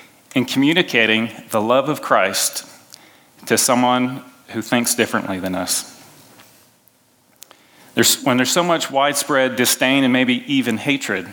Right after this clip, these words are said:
towards the other party. Three things that I think are, are very important. Number one, we must remain strong in our faith, in our beliefs, and the truths of God's words.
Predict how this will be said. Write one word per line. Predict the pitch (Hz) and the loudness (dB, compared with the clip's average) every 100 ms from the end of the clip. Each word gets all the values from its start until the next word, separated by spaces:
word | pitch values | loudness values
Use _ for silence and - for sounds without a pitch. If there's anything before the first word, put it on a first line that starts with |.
| - - | -18 -8
towards | 110 101 92 - - - - _ | -2 0 0 -4 -10 -20 -20 _
the | - | -6
other | 98 95 | -4 -4
party. | - 92 92 104 - - - - - - - - _ _ _ _ - - - - - - - - - - - - - - | 0 0 0 -8 -14 -20 -20 -20 -20 -20 -20 -20 _ _ _ _ -20 -12 -10 -8 -6 -4 -4 -6 -10 -18 -20 -20 -18 -10
Three | - 175 | 0 0
things | 175 151 139 | 2 0 2
that | 131 | 2
I | 113 | 2
think | 113 131 123 107 | 2 0 0 2
are, | 104 104 120 | 2 2 0
are | 107 | 0
very | 110 113 107 | 2 2 2
important. | 104 107 95 101 - - - - - - - _ _ - - - - - - - - - - - | 0 0 -2 -4 -10 -14 -20 -20 -20 -20 -20 _ _ -20 -20 -20 -20 -20 -18 -18 -20 -20 -20 -2
Number | 135 160 156 | 2 4 4
one, | 151 139 | 4 4
we | 135 | 4
must | 147 156 - 151 | 4 2 0 2
remain | 131 127 120 | 4 4 2
strong | - 131 131 147 156 156 143 | 0 2 2 2 0 -2 -2
in | 120 | 0
our | 110 | 0
faith, | - 120 147 - - - - - - - - | 0 0 0 -4 -10 -12 -20 -20 -20 -20 -8
in | 117 | 0
our | 113 107 | 2 2
beliefs, | 110 104 117 139 - - - - - | 2 2 2 2 0 -2 -6 -8 -2
and | 107 | 0
the | 101 | 0
truths | - 123 - | 0 0 0
of | - - | -4 0
God's | 101 92 - | 0 0 -4
words. | 95 90 - - | -6 -6 -8 -10